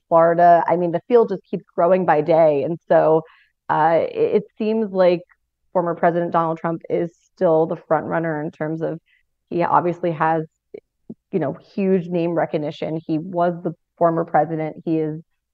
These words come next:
he's been through this, you know, battle with Biden before. Um,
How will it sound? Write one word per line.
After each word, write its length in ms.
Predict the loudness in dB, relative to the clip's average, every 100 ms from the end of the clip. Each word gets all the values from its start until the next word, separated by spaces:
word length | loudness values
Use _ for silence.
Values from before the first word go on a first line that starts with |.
| -6
he's 140 | -6
been 300 | -2 -4 -2
through 200 | 0 0
this, 160 | 0 -2 -8 _ _ _ _ _ _ -4
you 80 |
know, 300 | 0 -2 -4 _ -20 _ _ _ _
battle 380 | 4 6 6 6
with 140 | 4
Biden 360 | 4 2 4 0
before. 640 | -4 -4 0 2 2 -2 -6 _ _ _
Um, 540 | 0 2 2 -2 -6